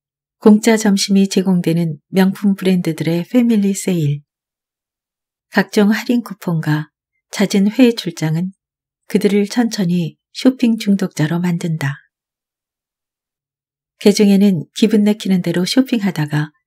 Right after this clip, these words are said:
실수로 지갑 속에 법인카드를 긁는 기자도 있다. 덕분에 취재비로 쓴 법인카드 초과분을 개인적으로 채워 넣어야 하는 일이 발생하기도 했다. 당황한 기자들은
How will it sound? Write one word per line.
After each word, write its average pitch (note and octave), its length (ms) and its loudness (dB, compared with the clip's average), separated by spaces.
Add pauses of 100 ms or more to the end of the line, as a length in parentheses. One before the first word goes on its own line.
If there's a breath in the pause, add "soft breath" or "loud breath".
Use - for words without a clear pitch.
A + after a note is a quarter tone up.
(360)
실수로 A3 500 2
지갑 G#3 320 -2
속에 F3 440 -2
법인카드를 F#3 720 -4
긁는 F#3+ 360 2
기자도 E3 400 -4
있다. D3 440 -6 (2000)
덕분에 G#3+ 420 4
취재비로 A3 560 2
쓴 F3+ 320 -4
법인카드 F#3+ 640 -4
초과분을 D#3+ 680 -4 (600)
개인적으로 F#3+ 840 2 (220)
채워 A#3+ 260 2
넣어야 F#3+ 400 2
하는 G#3 260 0
일이 D#3 360 -4 (100)
발생하기도 F#3+ 640 -2
했다. D3 460 -6 (1800)
당황한 G#3 520 4
기자들은 E3 640 -4